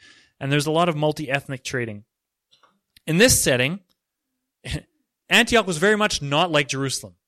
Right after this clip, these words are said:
Jerusalem was very uptight, and word of a new savior God-man would cause hardly a ripple in the throng of beliefs and ideas that were bandied about in Antioch. In Jerusalem, that was a huge deal. In Antioch,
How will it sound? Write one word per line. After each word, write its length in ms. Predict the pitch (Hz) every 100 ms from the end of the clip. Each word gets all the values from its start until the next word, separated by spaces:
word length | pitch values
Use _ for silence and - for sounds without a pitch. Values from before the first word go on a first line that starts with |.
| _ _ -
Jerusalem 360 | 143 185 202
was 140 | 156 117
very 400 | 110 135 180 196
uptight, 680 | 165 - - 160 123 - - _ _ _ -
and 160 | 131
word 220 | 147 208 233
of 100 | 190
a 60 |
new 180 | 180 185
savior 460 | 175 185 175 175 147
God-man 640 | 131 147 175 135 120 131
would 140 | 135
cause 280 | - 151 147
hardly 400 | - 180 190 185
a 80 | 147
ripple 500 | 151 202 127 131 - _ _ _ _ -
in 160 | 147
the 80 | 139
throng 500 | - 156 165 180 180
of 140 | 143
beliefs 680 | 151 143 165 185 180 - -
and 180 | - 135
ideas 640 | 135 131 170 165 143 139
that 100 | 143
were 100 | 135
bandied 360 | 135 143 151 139
about 280 | 127 127
in 100 | 135
Antioch. 480 | 139 180 160 120 -
In 60 | 117
Jerusalem, 520 | 131 220 226 262 254 _ _ _ _ -
that 240 | 139 151
was 120 | 156 127
a 40 |
huge 360 | 120 185 147 156
deal. 380 | 196 143 104 _ _ _ _ _ _
In 100 | 127
Antioch, 520 | 170 196 226 247 -